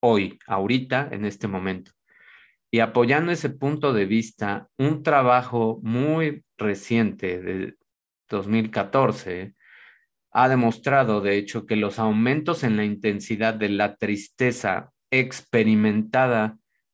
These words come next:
por no tener algunas cosas en el momento exacerban la impaciencia de las personas. O sea, hacerle caso a toda esta propaganda y a todo este marketing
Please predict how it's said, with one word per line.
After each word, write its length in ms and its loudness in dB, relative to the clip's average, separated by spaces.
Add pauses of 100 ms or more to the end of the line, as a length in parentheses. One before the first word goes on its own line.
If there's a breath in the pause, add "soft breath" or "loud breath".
(140)
por 480 2 (180)
no 300 -2
tener 300 -2
algunas 480 -4
cosas 580 -6
en 180 -4
el 140 2
momento 800 -2 (440 loud breath)
exacerban 1000 0
la 220 0
impaciencia 1120 -4 (480)
de 160 -2
las 260 -2 (100)
personas. 840 -6 (440 soft breath)
O 100 -10
sea, 200 2
hacerle 540 0
caso 320 2
a 140 0
toda 220 2
esta 300 -6
propaganda 760 -4
y 40 -4
a 120 -6
todo 240 -2
este 220 -8
marketing 840 -6